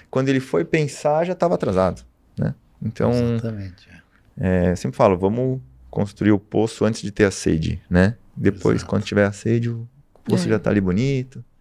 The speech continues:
Speaker 1: né? Muito, bem interessante. Hoje eu vi uma história também de um, de um brother meu, num, num,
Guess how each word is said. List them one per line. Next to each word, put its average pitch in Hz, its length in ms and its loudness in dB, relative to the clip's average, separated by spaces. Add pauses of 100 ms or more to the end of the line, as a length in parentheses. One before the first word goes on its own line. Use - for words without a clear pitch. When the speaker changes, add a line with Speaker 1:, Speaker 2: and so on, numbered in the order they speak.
(240)
Speaker 1:
né? - 140 -4 (800)
Muito, 110 320 0 (180)
bem 110 160 2
interessante. 107 600 -2
Hoje 95 160 2
eu 107 80 2
vi 107 100 0
uma 104 160 0
história - 260 0
também 95 180 0
de 90 60 0
um, 87 140 0
de 87 120 -4
um 85 60 0
brother 82 300 2
meu, 85 200 0
num, 85 160 -2
num, 82 460 -2